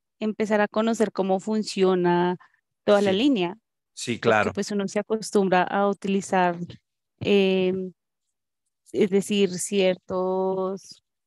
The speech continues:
Speaker 1: ciertos servicios y,
Speaker 2: Claro.
Speaker 1: y uno no sabe cómo se los, o sea, cómo los va a explicar a, a otra persona.
Speaker 2: Claro. Pues mira, po-, le-, acércate inmediatamente ya con Consuelo, porta tu línea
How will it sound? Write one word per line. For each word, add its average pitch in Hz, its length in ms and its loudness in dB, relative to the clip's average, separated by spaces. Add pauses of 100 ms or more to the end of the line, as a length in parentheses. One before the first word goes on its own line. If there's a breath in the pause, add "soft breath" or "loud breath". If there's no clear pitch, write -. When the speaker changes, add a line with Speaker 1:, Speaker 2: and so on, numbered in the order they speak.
(840 loud breath)
Speaker 1:
ciertos 208 420 2
servicios 220 680 0 (400 soft breath)
y, 107 180 2
Speaker 2:
Claro. 220 140 -2 (120)
Speaker 1:
y 202 40 0
uno 202 140 -4
no 202 220 0
sabe 208 240 2
cómo 202 300 -4
se 202 120 -8
los, 190 300 -4
o 202 120 -2
sea, 185 140 -4
cómo 196 220 -4
los 196 160 -4
va 185 100 -2
a - 20 -6
explicar 185 540 -6
a, 180 140 -2
a - 180 -4
otra 185 200 -6
persona. 190 460 -6 (340)
Speaker 2:
Claro. 107 440 -2 (320)
Pues 113 160 2
mira, 110 320 2
po-, 113 180 -2
le-, 107 220 -2
acércate 139 520 0
inmediatamente 117 440 -2
ya 110 120 0
con 104 160 -8
Consuelo, 139 760 0
porta 139 440 2
tu 107 120 -4
línea 156 560 -2